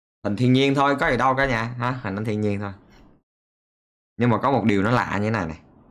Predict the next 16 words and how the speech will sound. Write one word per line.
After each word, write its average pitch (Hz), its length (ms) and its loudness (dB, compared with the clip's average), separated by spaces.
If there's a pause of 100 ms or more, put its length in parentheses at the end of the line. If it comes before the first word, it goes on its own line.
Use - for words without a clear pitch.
(960)
Quay 131 160 2
lại 104 160 2
với 127 120 2
cái 151 100 2
vấn 160 140 0
đề 110 260 2
câu 127 140 2
chuyện 101 320 -2
nhiều 104 180 0
người 101 220 0
bây 113 140 2
giờ 98 320 2
vào 95 200 0
đây 107 160 0
chỉ 110 180 -4
trích. - 240 -4